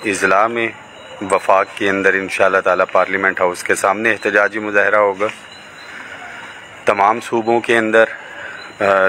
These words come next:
تمام اضلاع کے اندر، اور اگر یہ ایشوز ریزالو نہیں ہوتے تو تمام ساتھی اس میسج کو شیئر بھی کریں۔ چودہ اکتوبر دو ہزار چوبیس،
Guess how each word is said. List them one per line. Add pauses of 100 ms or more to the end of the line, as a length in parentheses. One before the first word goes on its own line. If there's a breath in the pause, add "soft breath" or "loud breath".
(100)
تمام
اضلاع
کے
اندر، (600 loud breath)
اور
اگر
یہ
ایشوز
ریزالو
نہیں
ہوتے
تو
تمام
ساتھی
اس
میسج
کو
شیئر
بھی
کریں۔ (360)
چودہ
اکتوبر
دو
ہزار (360)
چوبیس،